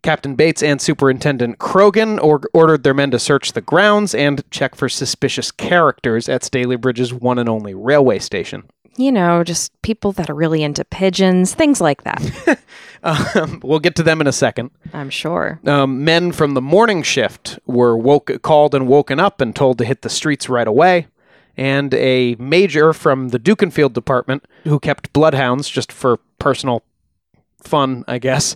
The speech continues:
Speaker 2: Mm-hmm.
Speaker 1: uh, was called to see if the department could borrow them. And, um, by the way, the following day, this guy would come with his,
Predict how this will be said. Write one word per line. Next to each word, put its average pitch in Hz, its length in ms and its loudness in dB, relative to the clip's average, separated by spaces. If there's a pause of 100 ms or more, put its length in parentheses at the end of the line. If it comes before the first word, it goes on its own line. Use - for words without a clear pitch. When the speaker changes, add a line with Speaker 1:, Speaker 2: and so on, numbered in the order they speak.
(140)
Speaker 2:
Mm-hmm. 247 260 0
Speaker 1:
uh, 131 220 4
was 147 240 0
called 147 380 2
to - 40 -4
see 139 140 0
if 127 80 0
the 143 60 0
department 135 420 -2
could 107 260 -10
borrow 185 320 4
them. 208 260 0 (1400)
And, 131 300 0
um, 131 440 2
by 147 180 2
the 143 60 4
way, 127 100 4
the 123 80 0
following 175 460 4
day, 139 280 4
this 123 200 0
guy 135 200 2
would 123 280 -2
come 147 260 0
with 131 100 0
his, 123 220 -2